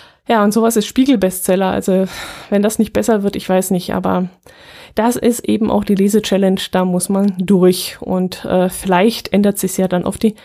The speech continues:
nächsten einhundert Seiten und wir können uns <laughs> gegenseitig pushen. Ja,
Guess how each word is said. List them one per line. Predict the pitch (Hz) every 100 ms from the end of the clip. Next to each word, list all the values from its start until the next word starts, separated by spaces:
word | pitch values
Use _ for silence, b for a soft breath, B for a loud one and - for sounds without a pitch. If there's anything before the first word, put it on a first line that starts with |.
| b -
nächsten | 170 160 - -
einhundert | 180 165 180 175 -
Seiten | 180 180
und | 175 170
wir |
können | - 180
uns | 202 202 -
<laughs> |
gegenseitig | 202 196 190 185 214 226 -
pushen. | 208 202 190 151 - _ B B B B B B B B B B B
Ja, | - 285 233